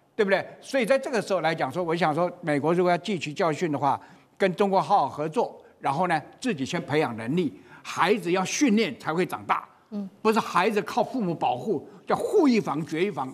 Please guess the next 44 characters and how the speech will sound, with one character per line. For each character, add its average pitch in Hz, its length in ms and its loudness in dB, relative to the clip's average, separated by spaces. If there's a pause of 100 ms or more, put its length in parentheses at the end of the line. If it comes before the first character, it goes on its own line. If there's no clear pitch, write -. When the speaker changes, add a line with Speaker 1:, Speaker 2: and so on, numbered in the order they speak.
Speaker 1:
中 196 140 -2
国 170 80 -6
有 135 100 -2
一 143 60 -2
句 151 60 -6
话， 156 200 -2 (140)
Speaker 2:
嗯。 202 140 -10
Speaker 1:
你 180 40 2
越 277 160 4
保 170 220 0
护 180 160 -2
哪 165 180 0
一 196 60 0
房， 160 160 -2
哪 147 180 2
一 202 40 2
房 175 120 2
都 180 60 2
绝 170 180 -4
子 160 160 -6
绝 160 140 -6
孙， 165 180 -6 (540)
Speaker 2:
嗯。 196 60 -8
Speaker 1:
对 - 20 -4
不 139 60 0
对？ 127 120 2 (200)
所 233 160 0
以 202 100 6
这 240 100 -6
个， 143 380 -2 (220)
这 226 100 0
个 180 100 2
我 156 120 2
想 151 180 0
说， 156 160 -2
呃， 160 240 -4 (320)
关 185 180 2
中 190 120 -2
是 185 80 0
我 165 80 2
老 170 120 4
长 147 160 -2
官 156 180 -2
的， 110 140 -4